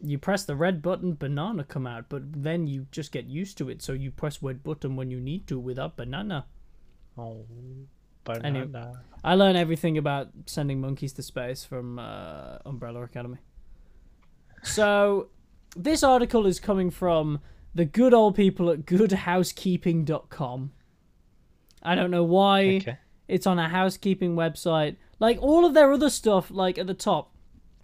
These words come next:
Speaker 1: Try the nine best vegan cheeses to try. The ten most softest sheets for the most comfortable beds. Uh,
Speaker 2: Wow.
Speaker 1: seven-day meatless meals challenge.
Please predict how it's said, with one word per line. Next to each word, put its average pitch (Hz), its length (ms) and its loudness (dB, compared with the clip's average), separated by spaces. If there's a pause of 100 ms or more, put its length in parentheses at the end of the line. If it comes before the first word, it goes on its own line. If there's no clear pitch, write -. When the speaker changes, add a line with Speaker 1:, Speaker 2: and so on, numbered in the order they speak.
(400)
Speaker 1:
Try 226 340 0
the 202 160 0
nine 226 400 4
best 143 300 -2
vegan 160 460 -2
cheeses 214 560 -6
to - 100 -16
try. - 480 -16 (320)
The 254 100 -4
ten 285 320 2
most 233 360 0
softest 190 420 -4
sheets - 360 -6
for 175 120 -6
the 151 80 -2
most 139 300 -8
comfortable 214 460 -4
beds. - 640 -14 (420)
Uh, - 80 -6
Speaker 2:
Wow. 147 440 0
Speaker 1:
seven-day 220 880 2
meatless 180 500 -2
meals 247 440 -2
challenge. - 800 -10